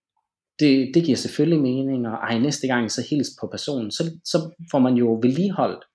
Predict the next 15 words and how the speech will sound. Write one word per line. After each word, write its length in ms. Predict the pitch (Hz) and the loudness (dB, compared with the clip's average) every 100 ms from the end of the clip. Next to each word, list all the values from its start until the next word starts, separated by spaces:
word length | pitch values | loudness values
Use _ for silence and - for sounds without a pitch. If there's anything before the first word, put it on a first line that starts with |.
| _ _ - - | _ _ -8 0
sin 120 | 117 | 0
tro 220 | - 143 113 | 0 -2 -2
på, 100 | 127 | -4
at 220 | 110 - | -4 -6
det 100 | 120 | -6
her, 80 | 117 | -4
det 100 | 107 | -4
er 80 | 107 | -6
rigtigt, 260 | 107 107 - | -8 -12 -10
fordi 240 | 113 107 | -6 -4
at, 160 | 101 98 - _ | -6 -8 -14 _
igen 260 | 120 123 123 | 0 2 0
det 100 | 113 | -2
her 80 | |
med, 220 | 104 101 | -6 -6